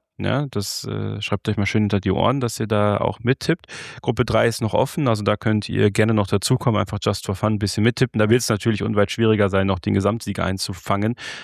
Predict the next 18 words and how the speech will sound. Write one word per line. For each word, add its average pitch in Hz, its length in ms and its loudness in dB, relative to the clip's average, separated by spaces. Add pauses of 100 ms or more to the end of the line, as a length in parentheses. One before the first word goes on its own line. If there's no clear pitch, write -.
(140)
Aber 147 460 4 (200)
man 110 180 2
weiß 110 240 0
ja 135 100 4
nie, 127 280 6
ne? 123 220 0
Es 127 100 -8
geschehen 113 320 0
ja 113 80 0
noch 110 120 -2
Zeiten 101 340 -2
und 98 120 -2
Wunder, 101 280 2
aber 92 160 -2
ich 95 80 -6
befürchte 101 500 -2 (420)
da 101 200 2
nicht. 107 260 0